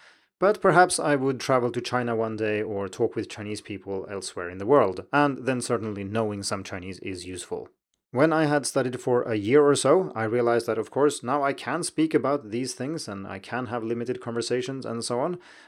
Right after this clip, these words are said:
but this really isn't enough if you want to be able to exchange ideas about truly interesting things and not just ask about food or directions and what somebody did last weekend and things like that.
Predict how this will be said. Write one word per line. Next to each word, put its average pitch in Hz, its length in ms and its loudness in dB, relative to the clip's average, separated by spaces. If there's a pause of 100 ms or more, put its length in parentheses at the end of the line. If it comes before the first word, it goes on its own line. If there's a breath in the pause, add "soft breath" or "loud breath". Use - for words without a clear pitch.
(160 loud breath)
but 143 140 6
this 202 220 6
really 185 240 6
isn't 151 300 2
enough 131 400 -2
if 120 160 -6
you 120 100 -2
want 113 180 -4
to 117 100 -6
be 113 220 -8
able 113 260 -4
to - 100 -10
exchange 113 520 -10
ideas 117 540 2
about 98 380 -6
truly 131 300 -2
interesting 131 540 -2
things 90 340 -12
and 101 220 -10
not 110 200 -8
just 104 220 -8
ask 101 260 -8
about 95 240 -10
food 110 320 -6
or 90 220 -10
directions 95 680 -8
and 87 360 -16
what 92 320 -14
somebody 92 420 -10
did 95 200 -8
last 95 240 -6
weekend 107 380 -2
and 90 220 -20
things - 260 -16
like 87 140 -10
that. 82 200 -10